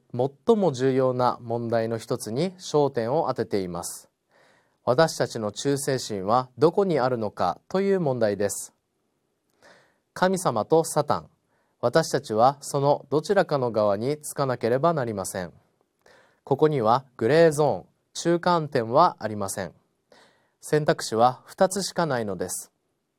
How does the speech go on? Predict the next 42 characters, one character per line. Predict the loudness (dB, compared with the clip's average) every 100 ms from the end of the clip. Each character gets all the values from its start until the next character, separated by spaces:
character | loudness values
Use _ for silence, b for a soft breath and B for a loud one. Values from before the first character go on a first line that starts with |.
| _ _ b b b b b _
神 | 0 0 2
様 | -2 -2
か | -4 -4
サ | -4
タ | 0 0
ン | 0
か | -10 -10 _ _ _
で | -4
す。 | -2 -8 -14 b b b b b b b b _
で | 0
す | 2
か | 4
ら、 | 4 2 -2
そ | -6 -2
の | 0
選 | 0 -2 0
択 | 0 4
を | 6 6 2
曖 | -2 -2 0
昧 | -2 0
に | -2
す | -4 -6
る | -2
こ | 0
と | 4
は、 | 4 4 0 _ _ _
サ | -2 0
タ | 0
ン | -2
の | -2
側 | 0 2 2
を | 0
選 | -4 -8 -4
択 | -4 -4
す | -8 -8
る | -6
こ | -8
と | -6
と | -6 -4
同 | -6
じ | -8 -8
で、 | -8